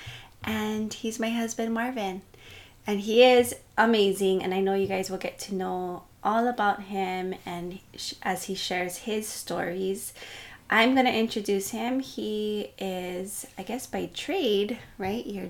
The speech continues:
job, he's a police officer, he's a wedding musician, uh, one of Hawaii's busiest musicians, actually. And he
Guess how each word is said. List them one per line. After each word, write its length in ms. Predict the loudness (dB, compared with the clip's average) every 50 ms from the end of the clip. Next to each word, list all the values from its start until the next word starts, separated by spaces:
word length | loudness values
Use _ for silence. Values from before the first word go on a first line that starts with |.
| -8
job, 560 | -4 -2 0 2 2 2 2 2 2 0 0 -4
he's 320 | -10 -8 -6 -4 -4 -4
a 40 | -4
police 340 | -4 0 0 0 2 4 6
officer, 760 | 6 6 6 4 0 0 2 2 4 6 6 6 6 4 2 -2 -10 -14 -14 -16 -18 -18
he's 340 | -10 -4 -2 0 0 0 0
a 100 | -2 -2
wedding 500 | 0 4 8 8 8 8 8 4 4 4
musician, 960 | 2 2 2 0 -2 -2 -2 -2 0 0 2 2 4 4 2 2 0 -2 -4 -8 -14 -20 -20 -20 -20 -20 -20 -14 -10
uh, 160 | -8 -8 -6
one 260 | -6 -2 -2 0 0 0
of 100 | -2 -4
Hawaii's 540 | -8 -6 -4 -4 -2 -2 -4 -6 -8 -12 -16 -18 -20 -12 -4
busiest 640 | -2 -2 0 0 0 -2 -2 -2 -4 -6 -8 -10 -10
musicians, 640 | -10 -8 -6 -6 -6 -6 -6 -8 -6 -6 -6 -6 -6 -6
actually. 560 | -8 -8 -8 -10 -10 -8 -8 -6 -6 -8 -10 -12 -16 -16 -16 -18 -18 -20 -18 -8 -2
And 540 | 2 2 4 4 4 2 0 0 -2 -4 -8 -12 -14
he 720 | -18 -18 -16 -12 -8 -8 -6 -4 -4 -4 -4 -4 -4 -6 -8